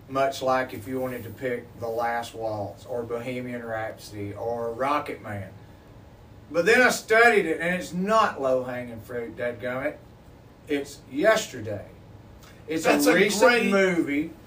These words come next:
Speaker 1: It's
Speaker 2: Oh.
Speaker 1: a great movie. It's a
Speaker 2: Yeah.
Speaker 1: really good concept. They did a great job of pulling it off.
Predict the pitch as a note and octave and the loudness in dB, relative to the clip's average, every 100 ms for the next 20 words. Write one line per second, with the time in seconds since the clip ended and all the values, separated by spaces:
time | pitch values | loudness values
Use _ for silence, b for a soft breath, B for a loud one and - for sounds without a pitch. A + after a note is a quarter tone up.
0 | - - E3 - G3+ E3+ F#3+ A3 A#3 A#3 | -10 -4 2 2 2 0 2 4 4 2
1 | F3 D3+ C#3+ C3 D3 D#3+ D#3 C#3+ C3 C3 | -2 -4 -4 -4 -2 -2 -4 -6 -6 -4
2 | - F#3+ A3 A#3 G3 G#3 - - F3 D#3+ | 0 2 4 4 2 -2 -4 -6 -2 -2
3 | D3 - C#3 C3 C#3 C#3 C3 C3 B2+ A#2 | -4 -6 -2 -2 -2 -6 -10 -8 -8 -10
4 | C3+ D#3 F#3+ F#3+ F#3 F#3+ F3+ F3 F3+ F#3 | -6 -2 0 -2 -4 -4 -4 -6 -6 -4
5 | F#3 F#3 D3+ B2+ A#2+ A#2+ | -2 -2 -2 -2 -2 -4